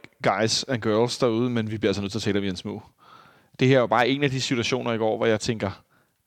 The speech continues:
"Hvad er det dog, der foregår?" Altså, for det første hans, det her straffespark, men så også hans, øh, i løbet af hele kampen, nærmest, altså, jeg troede, han havde glemt det gule kort. Øh, han ender med kun at uddele et enkelt gult kort til,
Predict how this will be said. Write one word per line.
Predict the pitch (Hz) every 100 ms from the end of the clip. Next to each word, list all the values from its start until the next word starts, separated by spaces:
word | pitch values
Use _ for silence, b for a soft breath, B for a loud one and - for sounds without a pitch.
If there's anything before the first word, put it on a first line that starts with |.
| -
"Hvad | 113 107
er |
det | 131
dog, | 120 101
der |
foregår?" | 87 120 147 147 90 -
Altså, | 117 113
for | 113
det | 104
første | 131 147 151
hans, | 120 - - b b b
det | 135
her | 127 120
straffespark, | 113 117 147 127 101 -
men | 110
så | 131
også | 113 135
hans, | 127 113 110
øh, | 110 95 80 76
i | 87
løbet | 123 131
af |
hele | 113 147
kampen, | 131 107 131 B B B -
nærmest, | 110 123 - 123 -
altså, | 120 131
jeg | 139
troede, | - 165
han | 120
havde | 90
glemt | 104 - -
det | 156
gule | 120 120
kort. | 110 110 _ b b b b b -
Øh, | 123 113 107
han | 123
ender | 151
med | 170 147 135 123
kun | 147 160
at |
uddele | 147 156 131
et | 135
enkelt | 170 180
gult | 147 131
kort | 131 135
til, | - 151 131 113 104